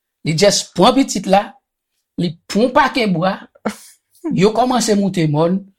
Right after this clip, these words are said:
Speaker 1: yo kòmanse mache, yo mache until yo rive nan lye kote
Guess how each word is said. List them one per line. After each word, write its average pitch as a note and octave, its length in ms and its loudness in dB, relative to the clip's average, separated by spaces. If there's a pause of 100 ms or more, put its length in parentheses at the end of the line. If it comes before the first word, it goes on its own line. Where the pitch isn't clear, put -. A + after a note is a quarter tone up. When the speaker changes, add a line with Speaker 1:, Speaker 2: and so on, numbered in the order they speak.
(220)
Speaker 1:
yo F3+ 120 8
kòmanse A3+ 480 2
mache, E3 400 0 (380)
yo F#3 180 4
mache G3+ 380 0 (260)
until F#3+ 720 -2
yo E3 180 -2
rive D#3+ 540 -2 (240)
nan C#3+ 340 0
lye D#3+ 240 -4
kote D#3 320 -6